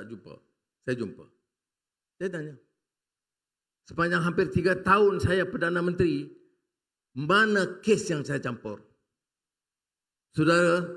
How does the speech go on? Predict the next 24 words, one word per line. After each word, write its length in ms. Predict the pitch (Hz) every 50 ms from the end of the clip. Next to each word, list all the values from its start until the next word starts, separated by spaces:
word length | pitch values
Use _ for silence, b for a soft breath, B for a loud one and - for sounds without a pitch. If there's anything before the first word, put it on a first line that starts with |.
| - - - _ _ _
itu 320 | - 165 165 165 196 170
artinya 400 | 156 156 151 - 156 143 139 139
campur 320 | - - 135 123 - 139 139
tangan 320 | - 139 143 139 127 123
dalam 240 | 120 123 123 120 120
urusan 320 | 110 110 107 - 113 107
kehakiman. 480 | 101 - 92 107 - - 92 85 85 80 _ _ _ _ _ _ _ _ _ _ _ _ _ _ _ _ _ _ _ _ _
Nah, 160 | - - 127 - -
panggil 560 | 165 170 175 180 180 202 208 208 202 190 -
Ketua 320 | - - - 190 170 175 170
Hakim, 320 | 175 180 185 202 220 220
bagi 240 | 175 170 170 175 165
arahan. 480 | 156 160 151 143 143 135 123 107 87 - - _ _ _ _ _ _ _
Ini 280 | - 190 214 233 233 226 208
berlaku 480 | 208 165 202 208 220 226 220 220 220 247 226
dulu. 600 | 214 233 233 240 262 269 254 240 202 147 107 - - - -
Apa 240 | - 196 208 254 190
saudara 240 | 208 220 247 254 240
lupa? 560 | 262 269 - - 302 294 247 - 190 147 -
Orang 160 | 202 226 233
keadilan 400 | - 247 247 247 277 277 285 285
lupa 320 | 285 294 294 302 - 311 302 269 226
ke? 120 | 180 147 113 B B B
Hakim 360 | B 254 254 262 269 269 254